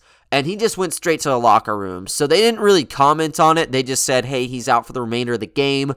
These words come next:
Hopefully he's gonna be good. Uh, he was definitely missed, especially during that third quarter when you had Brunson going at it. He would have locked him up, maybe given you some opportunities. And then even from three, I mean, he shot two of five, which is not bad,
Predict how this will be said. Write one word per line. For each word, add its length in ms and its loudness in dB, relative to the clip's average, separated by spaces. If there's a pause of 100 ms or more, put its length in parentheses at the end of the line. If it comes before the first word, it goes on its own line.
(440)
Hopefully 320 4
he's 140 -4
gonna 160 4
be 100 -6
good. 360 0 (380)
Uh, 180 2
he 180 -2
was 200 0
definitely 440 2
missed, 580 -4 (240)
especially 400 0
during 240 0
that 240 0
third 260 2
quarter 320 0
when 140 -2
you 100 -2
had 160 2
Brunson 460 -2
going 300 0
at 220 4
it. 140 -8
He 140 -8
would 140 0
have 80 0
locked 320 4
him 140 -4
up, 260 4 (420)
maybe 240 0
given 240 0
you 160 -4
some 560 -4
opportunities. 880 -4
And 140 -8
then 200 -4
even 280 -10
from 180 -14
three, 540 -6
I 80 -6
mean, 120 -2
he 80 -2
shot 280 2
two 180 0
of 80 -2
five, 480 4
which 240 -6
is 380 -6
not 400 -4
bad, 460 0